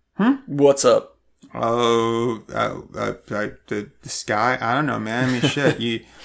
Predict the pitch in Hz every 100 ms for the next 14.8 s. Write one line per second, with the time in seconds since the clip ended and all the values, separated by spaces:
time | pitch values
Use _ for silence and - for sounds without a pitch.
0 | - - 120 131 139 135 160 143 135 240
1 | - 127 113 117 117 139 165 120 170 123
2 | 127 180 147 190 123 110 120 - - -
3 | 151 143 139 135 131 - - 127 147 143
4 | 135 127 127 - - _ _ _ - 113
5 | 110 - 135 139 123 113 120 131 113 110
6 | 143 - - - - - 110 110 110 110
7 | 113 110 - - _ - - 135 120 127
8 | - _ _ _ - 160 156 123 113 -
9 | - 214 139 151 190 214 202 190 - 226
10 | 254 - - - 156 151 135 - 160 147
11 | 143 143 _ _ _ _ _ _ _ _
12 | _ _ - - - - 175 160 160 156
13 | 143 190 214 180 170 170 165 131 135 131
14 | 127 123 143 78 104 98 92